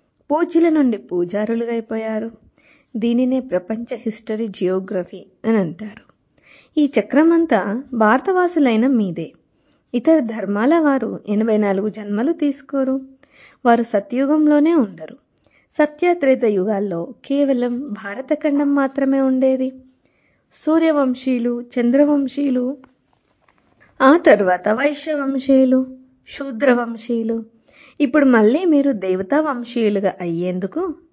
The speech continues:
బ్రాహ్మణ వంశీయులుగా అయ్యారు. ఇవి భారతదేశపు వర్ణాలు.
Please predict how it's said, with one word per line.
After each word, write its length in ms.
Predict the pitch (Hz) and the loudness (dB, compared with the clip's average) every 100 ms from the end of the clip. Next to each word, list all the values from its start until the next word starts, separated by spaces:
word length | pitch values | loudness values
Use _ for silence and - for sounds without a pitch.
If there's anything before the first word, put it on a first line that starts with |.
| 190 | -10
బ్రాహ్మణ 460 | 196 190 233 277 | -2 0 2 2
వంశీయులుగా 720 | 262 202 196 - 165 175 285 | 2 0 -4 -6 -8 -6 -8
అయ్యారు. 520 | 320 185 185 151 - - _ _ _ _ - - - | -8 -10 -12 -14 -16 -18 _ _ _ _ -20 -10 -2
ఇవి 140 | 285 | -2
భారతదేశపు 840 | 226 220 208 220 349 302 285 311 285 | 0 0 0 2 2 2 2 -4 -4
వర్ణాలు. 600 | 208 175 185 185 156 | -8 -12 -10 -10 -10